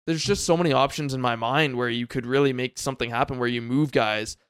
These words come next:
Like, that's three guys. I mean, you, I'll throw another one out there that's crazy. Artem Zub.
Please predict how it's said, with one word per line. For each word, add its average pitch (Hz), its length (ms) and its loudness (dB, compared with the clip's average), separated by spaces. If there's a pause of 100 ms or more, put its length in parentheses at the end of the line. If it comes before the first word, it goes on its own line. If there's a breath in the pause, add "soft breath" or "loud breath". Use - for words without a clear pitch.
(120)
Like, 127 120 0
that's 151 200 2
three 156 220 0
guys. 117 340 2
I 120 100 -2
mean, 120 340 -6
you, 117 260 -8 (180)
I'll 127 140 2
throw 131 240 2
another 208 260 6
one 135 140 6
out 120 120 0
there 120 140 0
that's 117 180 -6
crazy. 113 520 -4
Artem 123 300 2
Zub. 165 420 4